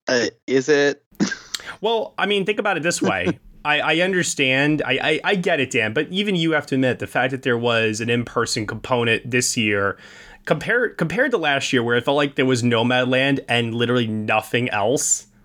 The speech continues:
Speaker 2: Like, Nomadland was just, like, on an island of its own.
Speaker 1: Yeah.
Speaker 2: Like, there was, there was some intense competition this year.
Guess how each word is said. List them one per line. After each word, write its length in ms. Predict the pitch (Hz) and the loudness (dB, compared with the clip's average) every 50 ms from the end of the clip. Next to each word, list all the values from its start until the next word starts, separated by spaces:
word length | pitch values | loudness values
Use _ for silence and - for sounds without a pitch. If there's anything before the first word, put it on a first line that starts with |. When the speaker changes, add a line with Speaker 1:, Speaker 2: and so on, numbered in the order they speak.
| _ - | _ -14
Speaker 2:
Like, 140 | 135 127 | -10 -4
Nomadland 440 | 127 135 131 139 135 131 131 131 131 | -2 -2 0 0 0 0 0 0 0
was 100 | 123 120 | 0 -2
just, 300 | - 127 120 - - - _ - | -2 -4 -6 -6 -8 -14 _ -4
like, 160 | 127 117 110 | -2 -2 0
on 140 | 110 120 120 | 0 0 0
an 100 | 117 110 | 0 -2
island 400 | - 107 110 117 120 120 117 120 | 0 0 0 0 0 0 0 -2
of 80 | 110 | -2
its 120 | 107 101 - | -2 -2 -2
own. 400 | 104 101 104 110 123 143 143 - - - - - | -2 -2 0 0 -2 -2 -4 -4 -10 -18 -12 -6
Speaker 1:
Yeah. 180 | 190 190 165 - | -2 0 0 2
Speaker 2:
Like, 140 | 180 170 175 | 0 0 0
there 100 | 233 294 | 0 0
was, 220 | 359 392 339 214 | 0 0 0 0
there 120 | 196 277 | 0 2
was 160 | 320 381 - - | 2 0 0 0
some 160 | 370 349 302 | 0 0 2
intense 380 | 247 220 175 156 202 208 180 | 2 0 0 0 -2 -2 -2
competition 640 | - - 202 190 156 160 - - 196 214 202 - 143 113 | -2 -2 -2 0 0 -2 -2 -2 -2 -2 0 0 0 0
this 180 | 101 - - - | 0 0 -2 -2
year. 240 | 95 82 76 71 | -4 -4 -6 -8